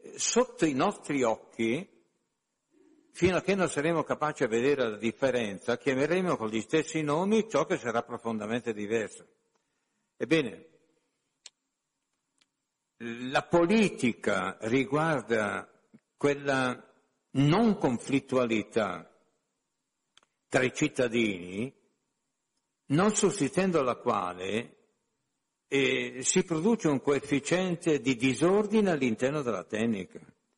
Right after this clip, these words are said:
Cioè, mm, l'uso improprio dell'elemento umano, l'uso improprio dell'elemento umano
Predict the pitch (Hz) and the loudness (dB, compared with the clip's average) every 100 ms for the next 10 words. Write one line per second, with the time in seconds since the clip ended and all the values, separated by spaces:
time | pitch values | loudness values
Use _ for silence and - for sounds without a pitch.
0 | _ _ _ _ 143 135 - - - _ | _ _ _ _ 0 0 -8 -20 -20 _
1 | _ _ _ _ _ - _ _ _ _ | _ _ _ _ _ -20 _ _ _ _
2 | _ - - - - - _ _ _ _ | _ -20 -18 -16 -18 -20 _ _ _ _
3 | _ _ _ _ _ _ - 123 147 226 | _ _ _ _ _ _ -4 -2 4 4
4 | 262 180 165 135 113 151 170 190 - 143 | 6 4 4 4 2 0 2 0 0 0
5 | 127 120 113 113 117 165 170 143 120 110 | 2 2 2 2 2 0 0 0 2 2
6 | 107 95 92 90 87 104 143 _ _ _ | 0 0 -4 -6 -6 -8 -8 _ _ _
7 | _ _ _ _ _ _ _ 107 185 180 | _ _ _ _ _ _ _ 0 2 2
8 | 135 101 - 151 165 135 110 104 104 101 | 0 -2 -2 -4 0 -2 0 0 -2 0
9 | 127 - 107 101 92 85 87 | -4 -2 -4 -4 -6 -10 -14